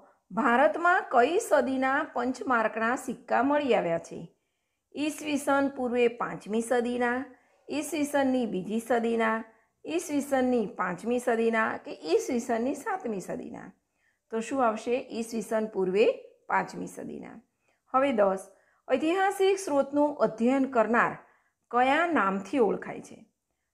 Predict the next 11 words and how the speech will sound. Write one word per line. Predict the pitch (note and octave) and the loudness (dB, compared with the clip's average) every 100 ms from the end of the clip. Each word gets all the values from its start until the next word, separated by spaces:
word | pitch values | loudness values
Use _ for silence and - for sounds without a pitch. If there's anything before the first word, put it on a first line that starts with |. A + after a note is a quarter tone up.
| _ | _
ભૂસ્તરશાસ્ત્રી, | F#3 F#3+ F#3+ G#3+ G#3+ A#3+ A3+ A#3 A#3 A3 A3+ - | -8 -8 -2 0 0 2 0 -2 -6 -6 -10 -12
ખગોળશાસ્ત્રી, | - - F#3+ A3+ A#3+ A3+ A3 G#3+ G#3+ A3 - _ - | -10 -4 0 0 0 0 0 -2 -2 -4 -8 _ -6
આંકડાશાસ્ત્રી | F3+ F#3+ G#3 A#3 A#3+ G#3 G#3 A3 A#3+ - _ _ _ | -4 2 4 4 4 2 0 -4 -4 -8 _ _ _
કે | G4+ | -6
પુરાતત્વશાસ્ત્રી? | - G#4+ D#4+ - G3+ F3 F3 E3 E3 - - - | 2 6 6 6 0 -2 -8 -8 -10 -12 -18 -16
તો | G3+ | -16
શું | G3 A#3+ A3+ | -8 -4 -4
આવશે? | G3 A3+ A#3 A#4+ - _ _ | -2 -2 -2 -2 -10 _ _
પુરાતત્વશાસ્ત્રી. | - F#3 F3 - - D#3 F3 - - - - - _ _ _ _ _ _ _ - | -6 -4 -4 -6 -12 -14 -14 -16 -16 -18 -20 -20 _ _ _ _ _ _ _ -2
હવે | C#4+ F4 | 4 6
અગિયાર, | B3 F#3+ G3+ F#3 | 6 4 0 0